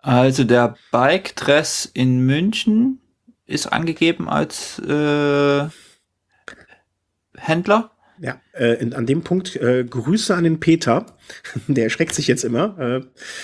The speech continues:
Speaker 2: <laughs> wenn ich ihn erwähne, weil mit ihm sprach ich über Bike Dress in München. Die auch, äh, für Assos und, äh, Rafa, glaub ich, Händler sind.
Speaker 1: Und Antrieb E in Lechenich,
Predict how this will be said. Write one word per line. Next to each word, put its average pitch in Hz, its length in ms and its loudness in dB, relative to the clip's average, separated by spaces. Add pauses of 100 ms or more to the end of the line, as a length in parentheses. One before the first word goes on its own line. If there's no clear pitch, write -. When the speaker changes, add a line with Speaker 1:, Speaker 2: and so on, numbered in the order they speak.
(280)
Speaker 2:
<laughs> - 0 -
wenn 127 360 2
ich 131 120 0
ihn 120 80 4
erwähne, 139 400 2
weil 123 80 -2
mit 123 160 0
ihm 151 120 2
sprach 117 300 -2
ich 107 80 -2
über 101 160 -6
Bike 101 220 -4
Dress - 220 -4
in 104 80 -4
München. 104 340 -8 (1300)
Die 110 180 0
auch, 104 260 0
äh, 110 160 0
für - 140 -4
Assos - 360 -2
und, 110 400 -6
äh, 117 80 -8
Rafa, 107 440 -6
glaub - 200 -10
ich, - 120 -10
Händler 101 280 -6
sind. - 280 -12 (680)
Speaker 1:
Und 143 680 2
Antrieb 143 580 0
E 156 440 2 (180)
in 151 640 -2 (2500)
Lechenich, 139 920 2